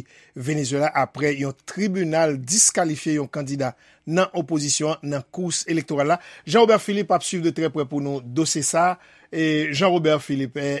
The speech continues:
e ta sanble ke deja gen reyaksyon, notamman prezidan Nicolás Maduro,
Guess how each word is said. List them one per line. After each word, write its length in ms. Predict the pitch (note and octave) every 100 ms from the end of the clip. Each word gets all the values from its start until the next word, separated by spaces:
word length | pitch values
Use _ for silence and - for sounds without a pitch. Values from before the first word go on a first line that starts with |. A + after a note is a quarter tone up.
| -
e 460 | D#3+ D3 C#3+ C#3 C3+
ta 80 | F3
sanble 280 | D#3 E3+ F3
ke 80 | D#3+
deja 300 | D3+ D3+ D#3 D3+
gen 320 | C#3+ D3 F3 - _ _
reyaksyon, 680 | C#3+ E3+ E3+ D#3 - G3+ A3+
notamman 960 | F3 E3+ E3+ C#3+ D3+ G#3 G3+ D#3 C3 B2+ -
prezidan 560 | D3 D3 C#3 C#3+ D3 C#3+
Nicolás 320 | C#3 D#3+ C#3+
Maduro, 340 | D3+ D3 D#3+